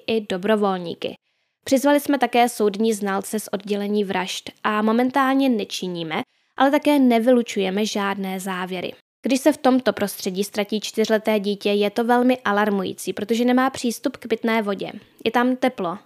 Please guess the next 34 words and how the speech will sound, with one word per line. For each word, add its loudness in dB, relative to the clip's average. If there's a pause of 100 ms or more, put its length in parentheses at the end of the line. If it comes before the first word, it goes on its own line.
(240)
a 0
nemá 2
kde -6
se -10
ukrýt. -8 (440)
Konec -4 (120)
citace. -10 (1160)
Všichni 0
věděli, 2
že -2
čím 0
déle 0
se -8
bude -2
Cleo -2
pohřešovat, -4
tím 2
menší 0
je 0
šance, -8
že -8
se -8
najde -4
živá -2
a -6
zdravá. -6 (560)
Obzvlášť -4
v -20
tom -4
odlehlém 0
a -4
nehostinném -8
pustém -10
prostředí. -8